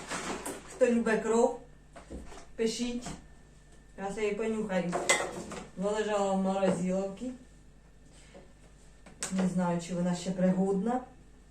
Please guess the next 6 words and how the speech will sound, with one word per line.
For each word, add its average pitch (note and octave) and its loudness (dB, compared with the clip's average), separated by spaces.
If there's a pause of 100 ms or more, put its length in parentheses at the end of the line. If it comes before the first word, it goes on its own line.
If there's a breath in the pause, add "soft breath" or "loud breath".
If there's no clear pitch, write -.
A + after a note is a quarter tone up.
(1500)
М, A#3+ 4
кров A3 2
пахне G#3 2
кров'ю. E3+ 0 (640)
Я F3+ 0
шучу. F#3 -6